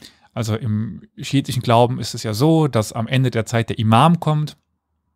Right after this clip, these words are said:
der dann ja vom jüngsten Gericht alle retten soll. Je nachdem, es gibt halt gewisse, also der Imam ist quasi der Kalif im Grunde genommen,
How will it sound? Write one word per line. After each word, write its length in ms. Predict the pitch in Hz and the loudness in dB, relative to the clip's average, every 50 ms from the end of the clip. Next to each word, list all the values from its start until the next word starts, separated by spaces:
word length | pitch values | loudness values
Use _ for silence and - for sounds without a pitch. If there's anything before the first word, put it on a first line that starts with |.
| _ _ _ _ _ _ _ _ _ - | _ _ _ _ _ _ _ _ _ -2
der 140 | - 117 110 | 0 0 2
dann 640 | 107 110 104 104 110 113 113 113 120 - - - 110 | 2 2 2 2 2 2 0 -2 -4 -6 -10 -12 -8
ja 340 | 123 110 101 101 104 110 - _ _ - - | -4 -4 -2 -2 -4 -6 -10 _ _ -20 -18
vom 220 | _ - 117 113 113 | _ -4 -2 0 2
jüngsten 300 | 127 131 - - 123 110 | 2 0 0 -2 -2 -2
Gericht 340 | 113 135 170 160 - - | 2 2 2 0 0 -2
alle 160 | 123 110 107 110 | -6 -2 0 0
retten 240 | 131 139 - 131 | 0 0 0 -2
soll. 320 | 117 127 120 120 120 113 110 - - - - - - - - - - _ _ _ _ _ | 0 2 2 4 4 2 0 -2 -8 -20 -20 -20 -20 -20 -20 -20 -20 _ _ _ _ _
Je 140 | _ - 117 | _ -4 -2
nachdem, 640 | 107 101 - - 139 143 147 143 131 123 120 117 | -2 0 0 2 2 4 4 4 2 0 0 -2
es 160 | 117 113 - | -2 -4 -6
gibt 180 | - 127 - - | -6 -6 -4 -2
halt 280 | 113 110 110 - - - | 0 0 -2 -2 -4 -6
gewisse, 440 | 113 107 110 - - 113 107 - | -4 -4 -4 -2 -2 -2 -2 -2
also 300 | - 135 127 110 107 104 | -2 -2 0 0 0 0
der 240 | 104 107 107 110 - - - _ _ _ _ | 0 -2 -2 -4 -4 -10 -18 _ _ _ _
Imam 440 | - 123 117 117 117 120 135 139 123 | -2 0 2 4 6 6 6 4 2
ist 100 | 107 - | 0 -2
quasi 260 | - 107 107 107 98 | 0 0 0 0 0
der 120 | - 104 90 | -2 -4 -6
Kalif 480 | - - 101 98 117 147 165 139 - | -4 -4 -2 0 2 2 2 2 0
im 80 | 131 117 | -4 -2
Grunde 300 | - - 127 127 123 120 | 0 0 2 2 2 0
genommen, 420 | 120 117 117 117 120 117 117 110 | 2 2 2 2 2 0 0 -2